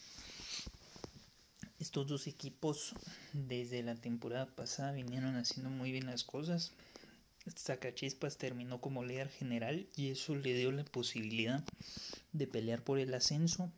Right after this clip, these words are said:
Achuapa como merecido campeón de la primera división y hoy, pues,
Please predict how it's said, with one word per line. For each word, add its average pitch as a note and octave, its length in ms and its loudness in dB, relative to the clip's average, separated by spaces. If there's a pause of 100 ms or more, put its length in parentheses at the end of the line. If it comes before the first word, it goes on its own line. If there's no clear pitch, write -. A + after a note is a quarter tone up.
(960)
Achuapa D#3+ 800 2 (3000)
como C#3+ 260 -4
merecido C3 480 0
campeón C3+ 400 0
de D#3 80 4
la C3+ 160 -2
primera B2+ 400 2
división C#3+ 560 2 (1000)
y C#3+ 580 -4
hoy, D#3 180 0
pues, D#3 500 4